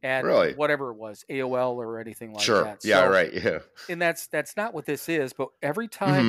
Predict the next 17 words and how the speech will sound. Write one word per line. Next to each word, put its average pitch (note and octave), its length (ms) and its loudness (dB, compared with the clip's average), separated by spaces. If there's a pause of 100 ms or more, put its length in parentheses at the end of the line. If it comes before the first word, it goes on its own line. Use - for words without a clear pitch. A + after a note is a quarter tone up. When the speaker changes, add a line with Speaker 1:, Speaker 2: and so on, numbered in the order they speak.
Speaker 2:
Mm-hmm. A#2+ 80 -6
Speaker 1:
since - 380 -8
this G#3 200 -8
guy C#3 260 -2
has B2+ 140 -8
been A2 300 -12
following F#3 560 -8
us, G#2 200 -8
every D#3 180 -2
time F3+ 220 -2
he D3 100 -4
comments, D#3+ 440 -4
I G#2 40 -4
think A#2 240 -8
of G#2+ 60 -8
my G#2+ 120 -4
dad, G2 280 -8